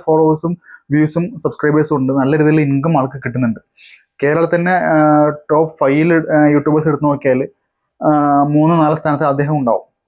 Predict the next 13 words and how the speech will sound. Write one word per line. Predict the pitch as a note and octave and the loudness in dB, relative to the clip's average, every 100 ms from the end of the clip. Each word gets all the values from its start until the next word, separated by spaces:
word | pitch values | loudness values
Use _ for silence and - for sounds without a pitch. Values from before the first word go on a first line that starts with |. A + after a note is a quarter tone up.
| - | -10
അത്രത്തോളം | - - F#3 F#3+ F#3+ G3 | -10 -6 -4 -2 -2 0
ഫേമസ് | F3 F3 D#3+ | -2 -2 0
ആയിട്ടുള്ള | F3 E3+ | 0 2
ഒരു | |
വ്യക്തിയാണ് | E3 D3 - D3+ D3+ | 2 -2 -2 -2 -2
തൊപ്പി | - - D3 | -4 -2 -2
എന്ന് | C#3 | 0
പറയുന്നത്. | A#2+ C3+ | 0 -2
കാരണം | D3 | 0
അദ്ദേഹത്തിന്റെ | D3+ D#3+ E3 | -2 0 -2
യു-, | D3+ D#3 E3 | 0 0 0
യൂണിവേഴ്സ് | D#3+ E3+ F3+ F3 | 2 2 2 2
വേറെയാണ്. | D3+ C3+ A#2+ | 2 2 -2